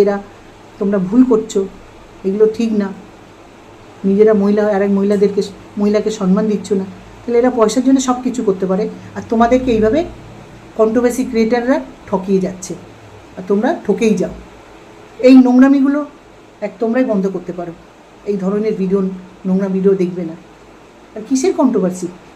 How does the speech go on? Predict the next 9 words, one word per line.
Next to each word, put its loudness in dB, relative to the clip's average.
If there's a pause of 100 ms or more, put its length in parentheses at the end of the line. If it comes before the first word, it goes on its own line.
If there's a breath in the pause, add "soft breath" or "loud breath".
লোকের -2
বড় 2
বড় -2 (100)
চ্যানেল -2
তুলে -2
নিয়ে -2
এসে -6
কন্ট্রোভার্সি, -4 (1400)
লোক 4